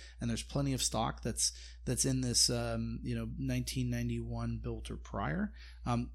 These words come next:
the other thing too is you can say, well, you know, there's a need for affordable housing. So, you know, well,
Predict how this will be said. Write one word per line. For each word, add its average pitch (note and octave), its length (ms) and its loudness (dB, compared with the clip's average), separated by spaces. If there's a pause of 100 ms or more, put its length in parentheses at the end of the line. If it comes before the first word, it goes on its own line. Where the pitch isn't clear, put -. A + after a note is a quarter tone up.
the C#3+ 120 2
other F#3+ 80 4
thing F3 180 4
too G#3 140 4
is D#3+ 120 6
you C3+ 80 2
can B2+ 120 4
say, B2+ 240 6
well, B2 360 2
you C3 140 0
know, C3 80 2
there's B2+ 240 2
a C3 60 4
need B2+ 380 4
for A#2+ 600 0
affordable A#2 540 2
housing. E3+ 560 2 (440)
So, D3+ 360 8 (300)
you F3 80 2
know, C#3+ 120 6
well, C#3 320 2